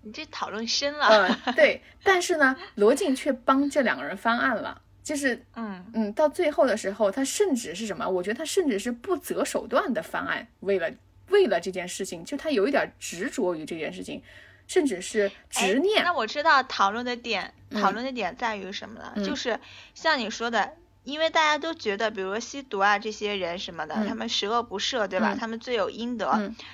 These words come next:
Speaker 1: 但是对于案件本身来说，他确实没有杀人。
Speaker 2: 哎，
Speaker 1: 就是即便是他是罪犯，
Speaker 2: 对。
Speaker 1: 或者他是什么，
Speaker 2: 嗯。
Speaker 1: 这就是这个，就是要讨论点，就是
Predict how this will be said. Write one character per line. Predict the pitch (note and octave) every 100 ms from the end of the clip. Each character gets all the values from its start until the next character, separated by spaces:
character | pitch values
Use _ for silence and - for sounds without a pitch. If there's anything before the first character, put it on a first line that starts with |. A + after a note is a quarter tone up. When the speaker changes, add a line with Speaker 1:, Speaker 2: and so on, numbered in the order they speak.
| -
Speaker 1:
但 | - E4
是 | D#4
对 | E4+ D#4
于 |
案 | C#4+ E4 C#4+
件 | C#4 A#3+
本 | F#3
身 | G#3+ A#3+
来 | G#3 F#3+
说， | - A3 E4 - _ -
他 | F#4+
确 | F#4+ - G#4
实 | - C4
没 | C4+
有 | C4+ G#3+
杀 | - C4 C4
人。 | C4 F#3+ D#3 D3+ - _ _
Speaker 2:
哎， | A3+ G3
Speaker 1:
就 | F4+
是 | F4 D#4+ G#3+ - -
即 | - F4
便 | - D#4
是 | C#4+ C4+
他 | B3 E4 C#4+
是 | - C4+
罪 | - E4+
犯， | B3 D4 B3+
Speaker 2:
对。 | G#3+
Speaker 1:
或 | B3+
者 | G#3
他 | A#3+
是 | B3
什 | A#3+ F#3+
么， | D#3+ E3+
Speaker 2:
嗯。 | G3+ G3 - -
Speaker 1:
这 | - F#4
就 | F4
是 | D#4 C4 G3+ - _ -
这 | E4+
个， | B3 - _ -
就 | C#4+
是 | C#4+
要 | D#4+
讨 | D4+ B3+
论 | F#3+ A3+
点， | F#3+
就 | C#4
是 | D#4 D#4+ D4